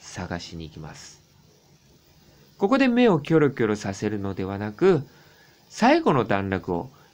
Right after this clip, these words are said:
見れば、その該当の文章が見つかります。こちらに、エーアイエラーの言い換え、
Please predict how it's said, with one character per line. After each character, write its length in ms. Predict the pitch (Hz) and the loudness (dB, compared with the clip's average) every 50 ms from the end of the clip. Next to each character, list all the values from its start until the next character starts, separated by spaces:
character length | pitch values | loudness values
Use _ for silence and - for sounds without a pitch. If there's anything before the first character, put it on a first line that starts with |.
| _ _ _ | _ _ _
見 140 | - 120 113 | -2 0 2
れ 140 | 113 107 101 | 2 2 4
ば、 240 | 123 165 147 135 - - - _ _ | 4 2 2 2 -4 -12 -20 _ _
そ 140 | - - 107 | -8 -6 -6
の 140 | 98 92 | -6 -4
該 260 | 87 90 87 95 98 98 | -4 -4 -2 -2 -2 -2
当 140 | - 98 | -4 -6
の 80 | 95 95 | -6 -6
文 180 | 85 95 92 87 | -6 -6 -6 -6
章 160 | - - 95 | -8 -6 -4
が 160 | 123 151 139 | -4 -4 -4
見 260 | 113 101 90 90 90 | -6 -8 -8 -10 -10
つ 120 | 87 - - | -10 -10 -8
か 160 | - 95 87 | -6 -4 -4
り 100 | 87 82 | -4 -6
ま 180 | 80 78 78 | -6 -8 -10
す。 440 | 78 - - - - - - - - _ _ _ _ _ _ - _ _ _ _ _ _ _ _ _ _ _ _ _ _ _ _ _ _ _ _ _ - _ _ _ _ _ _ _ _ _ _ _ _ _ _ _ _ _ _ _ _ _ _ _ _ _ _ _ - _ _ _ _ _ _ _ _ _ _ _ _ _ _ _ _ _ _ _ _ _ _ _ _ _ _ _ _ _ _ _ _ _ _ | -12 -14 -16 -16 -16 -18 -20 -20 -20 _ _ _ _ _ _ -20 _ _ _ _ _ _ _ _ _ _ _ _ _ _ _ _ _ _ _ _ _ -20 _ _ _ _ _ _ _ _ _ _ _ _ _ _ _ _ _ _ _ _ _ _ _ _ _ _ _ -20 _ _ _ _ _ _ _ _ _ _ _ _ _ _ _ _ _ _ _ _ _ _ _ _ _ _ _ _ _ _ _ _ _ _
こ 120 | - 113 | -8 -6
ち 140 | - - 113 | -4 -2 0
ら 120 | 113 110 | 0 2
に、 260 | 123 160 175 143 135 - _ _ _ _ _ _ _ _ _ _ _ | 2 2 0 0 -4 -8 _ _ _ _ _ _ _ _ _ _ _
エ 260 | - 120 143 170 196 214 | 0 2 4 4 6 4
ー 80 | 220 | 4
ア 80 | 220 214 | 4 6
イ 120 | 214 220 | 6 6
エ 40 | 214 | 6
ラ 140 | 202 185 139 | 6 6 4
ー 40 | 110 | 2
の 160 | 95 - - - _ _ - | 0 -2 -4 -12 _ _ -4
言 140 | 110 107 107 | -2 0 0
い 120 | 104 104 | -2 -2
換 140 | - 104 98 | -2 0 0
え、 200 | 95 92 - | 0 0 -4